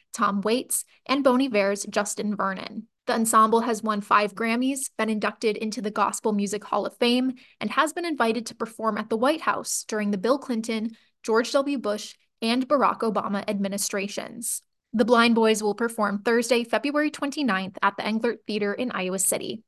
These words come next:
Whenever the band plays in Iowa City, they visit Iowa City Mayor Bruce Teague's home in Decatur City. Longtime member Ricky McKinney said, quote, "That's always fun. We got to know Bruce twenty years ago, and we're good friends. His mother cooks up an amazing meal. We have pig's feet,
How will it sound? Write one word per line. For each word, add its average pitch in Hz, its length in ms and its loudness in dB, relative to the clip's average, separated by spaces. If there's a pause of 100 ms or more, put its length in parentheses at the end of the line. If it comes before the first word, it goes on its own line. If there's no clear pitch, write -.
(100)
Whenever 240 280 6
the 233 80 6
band 208 300 4
plays 302 260 4
in 294 120 2
Iowa 262 260 2
City, 269 380 -2
they 247 180 2
visit 320 320 2
Iowa 226 260 2
City 220 280 -2
Mayor 202 340 2
Bruce 214 320 -2
Teague's - 380 -2
home 226 280 2
in 233 160 0
Decatur 208 440 -2
City. 208 480 -4 (160)
Longtime 240 440 6
member 202 320 2
Ricky 214 300 0
McKinney 202 420 -2
said, 196 260 -2
quote, 240 380 2 (160)
"That's 294 240 4
always 208 340 2
fun. 226 320 2 (300)
We 302 80 2
got 330 160 4
to 285 100 -2
know 226 140 2
Bruce 233 340 -2
twenty 285 380 -2
years 202 340 2
ago, - 340 -6
and 208 140 0
we're 214 80 2
good 196 240 -2
friends. - 480 -4 (240)
His 220 160 -4
mother 214 240 2
cooks 220 260 -4
up 214 140 -2
an 190 80 -4
amazing 202 460 0
meal. 196 340 -4 (300)
We 220 80 2
have 202 160 -4
pig's 262 280 0
feet, 262 280 -2